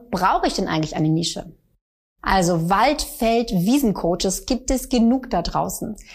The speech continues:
Das heißt, du musst dich irgendwie abheben. Und alle meine Kunden, die das getan haben, kommen oft mit der Rückmeldung, „Genau das war für mich das Richtige.“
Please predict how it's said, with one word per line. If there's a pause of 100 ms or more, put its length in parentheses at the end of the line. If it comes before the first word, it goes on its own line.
(120)
Das
heißt,
du
musst
dich (100)
irgendwie (180)
abheben.
Und
alle
meine
Kunden, (220)
die
das
getan
haben,
kommen
oft (100)
mit
der
Rückmeldung, (160)
„Genau
das (240)
war
für
mich
das
Richtige.“